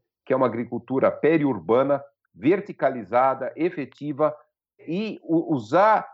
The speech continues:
a restauração dos sistemas florestais. Esse é o grande, a grande resposta que nós temos que dar na pós-pandemia. A restauração dos sistemas florestais,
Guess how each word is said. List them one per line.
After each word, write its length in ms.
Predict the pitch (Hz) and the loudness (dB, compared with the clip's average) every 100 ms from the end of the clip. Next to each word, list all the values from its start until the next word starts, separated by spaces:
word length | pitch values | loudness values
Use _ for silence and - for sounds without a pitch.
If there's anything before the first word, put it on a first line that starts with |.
| - | -10
a 100 | - | -6
restauração 1000 | 123 190 254 - 170 131 - - 170 - _ _ _ _ - | -2 -2 -2 -2 0 0 -2 -4 -4 -4 _ _ _ _ -12
dos 220 | 147 156 | -10 -10
sistemas 420 | 143 - 156 151 | -8 -4 -2 -2
florestais. 680 | 151 156 151 - 95 90 - | 0 2 0 0 -2 -2 0
Esse 260 | 165 208 208 | 2 2 0
é 40 | |
o 60 | 175 | -4
grande, 640 | 120 165 247 233 202 165 _ _ - | 0 2 2 0 -8 -14 _ _ -10
a 100 | 123 | -4
grande 320 | 165 226 202 | -4 -4 -4
resposta 800 | 180 151 - - 185 202 196 175 | -4 -6 -12 0 2 2 0 -8
que 120 | 165 | -12
nós 180 | 147 139 | -12 -12
temos 240 | 143 135 | -14 -14
que 120 | - 123 | -14 -2
dar 360 | 127 156 170 - _ _ - | 2 2 0 -10 _ _ -4
na 120 | 135 | -4
pós-pandemia. 840 | - 151 156 175 170 170 120 104 | 0 0 0 -4 -6 -4 -4 -2
A 40 | 101 | -2
restauração 760 | 196 202 190 190 - - 190 | -4 -4 -2 0 0 -2 -6
dos 100 | 165 | -8
sistemas 360 | 147 151 135 - | -12 -8 -8 -6
florestais, 680 | 127 120 110 101 87 - | -6 -4 -4 0 0 -2